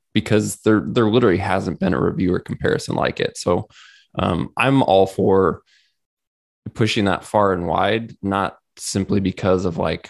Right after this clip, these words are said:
what ratings happened, but just because it's, it helps the consumer. And at the end of the day,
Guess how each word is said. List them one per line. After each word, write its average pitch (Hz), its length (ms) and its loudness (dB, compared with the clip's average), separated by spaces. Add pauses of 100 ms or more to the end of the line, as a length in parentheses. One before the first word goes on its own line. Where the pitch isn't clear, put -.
what 104 280 2
ratings 110 800 -2 (280)
happened, 147 580 0
but 104 280 4 (520)
just 110 180 0
because 107 340 0
it's, 98 320 -2
it 101 100 -4
helps 107 380 -2
the 117 120 -2
consumer. 95 600 0
And 73 100 -2
at 95 140 0
the - 260 -2
end 113 220 2
of 110 120 2
the 101 120 2
day, 113 600 0